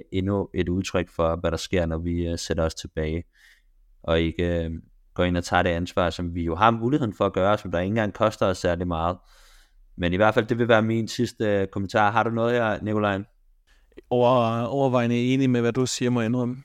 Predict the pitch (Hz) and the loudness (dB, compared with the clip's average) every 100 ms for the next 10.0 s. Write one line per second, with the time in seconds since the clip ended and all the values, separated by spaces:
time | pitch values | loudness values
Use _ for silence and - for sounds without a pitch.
0 | _ _ _ _ _ - - 101 95 107 | _ _ _ _ _ -16 -4 -4 2 2
1 | 104 104 113 110 104 104 - 110 104 101 | 4 0 0 0 2 0 2 0 0 0
2 | 101 95 92 90 90 95 - - - - | -2 0 -2 -2 -4 -10 -18 -20 -20 -16
3 | - 98 92 95 101 120 - _ - - | -4 0 0 0 0 -2 -4 _ -20 -20
4 | - - 104 104 101 98 98 92 90 87 | -16 -12 -2 0 2 2 2 0 -2 -4
5 | 82 73 - 113 117 - 127 127 120 107 | -6 -8 -2 2 2 0 -2 -2 -2 -2
6 | 120 131 139 - 73 - _ _ _ - | 0 2 0 -4 -8 -12 _ _ _ 2
7 | 98 101 104 - 107 120 117 127 135 117 | 4 4 0 -4 -2 -2 2 0 2 2
8 | 110 113 127 110 143 143 107 139 135 143 | 2 4 2 4 2 2 2 -2 -2 -4
9 | - 127 110 107 120 127 135 147 151 | -2 -2 0 -2 0 0 2 0 -2